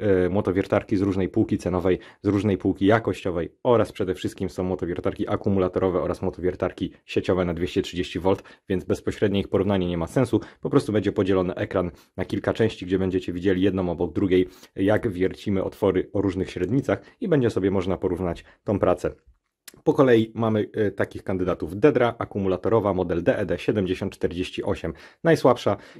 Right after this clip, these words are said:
jeden osiem dżula energia ed-, udaru. Natomiast obroty to tysiąc pięćset obrotów na minutę. Potem mamy Kaltmana, Kaltman model K T I B M W dwadzieścia V, energia udaru, udaru to trzy dżule, obroty to dziewięćset pięćdziesiąt obrotów na minutę.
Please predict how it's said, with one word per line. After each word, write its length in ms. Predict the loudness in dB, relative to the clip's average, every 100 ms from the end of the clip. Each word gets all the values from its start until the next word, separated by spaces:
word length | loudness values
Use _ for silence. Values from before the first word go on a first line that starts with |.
| 4
jeden 280 | 4 6
osiem 280 | 0 -2 0
dżula 240 | 2 2 2
energia 340 | 0 -2 -2
ed-, 220 | -2 -4 -2
udaru. 360 | 2 4 4 0 -10 _ _ _ _ -4
Natomiast 380 | 0 2 2
obroty 380 | 2 4 4 4
to 120 | 2
tysiąc 320 | 0 -2 -2 -2
pięćset 300 | -4 -4 -4
obrotów 340 | -6 -6 -8
na 80 | -6
minutę. 300 | -4 -4 -8 -14 -20 _
Potem 200 | 0 4
mamy 180 | 4 2
Kaltmana, 560 | 2 0 0 2 0 -2 -10 _
Kaltman 360 | 0 0 2 2
model 280 | 2 0 2
K 160 | 2
T 140 | 2 0
I 200 | 0 -2
B 180 | -2 0
M 180 | -2
W 140 | 0 -2
dwadzieścia 480 | 0 0 -2 -4 -2
V, 240 | 4 4 2 -6 _
energia 360 | 0 2 4 2
udaru, 420 | 2 2 0 -2
udaru 360 | 0 2 2 0
to 140 | -4
trzy 280 | -6 0 2
dżule, 280 | 4 4 2 -4 -8 -2
obroty 360 | 2 4 2
to 100 | -2
dziewięćset 440 | -2 -2 -2 -4 -4
pięćdziesiąt 380 | -4 -2 -4
obrotów 380 | -6 -6 -8 -8
na 80 | -6
minutę. 320 | -4 -6 -10